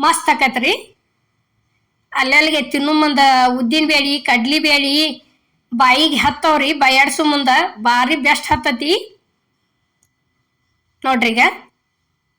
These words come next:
ಎಷ್ಟ್ ಮಸ್ತ್ ಕಾಣಕತ್ತೈತಿ ನೋಡ್ರಿ. ಈ ರೀತಿ ಮಾಡಿ ಕಿಸಿಂದ ಒಂದ್ ಐದ್ ನಿಮಿಷ ಮುಚ್ಚಿಟ್ಟು ಬಿಡುದ್ರಿ.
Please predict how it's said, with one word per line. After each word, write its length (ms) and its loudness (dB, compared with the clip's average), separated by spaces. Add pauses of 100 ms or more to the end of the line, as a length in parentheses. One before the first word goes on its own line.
(1080)
ಎಷ್ಟ್ 360 0
ಮಸ್ತ್ 280 -2 (120)
ಕಾಣಕತ್ತೈತಿ 600 0
ನೋಡ್ರಿ. 280 -2 (2750)
ಈ 180 -2 (140)
ರೀತಿ 240 0 (100)
ಮಾಡಿ 340 2
ಕಿಸಿಂದ 380 0 (880)
ಒಂದ್ 200 -2 (120)
ಐದ್ 200 0
ನಿಮಿಷ 240 2 (220)
ಮುಚ್ಚಿಟ್ಟು 440 -4
ಬಿಡುದ್ರಿ. 340 0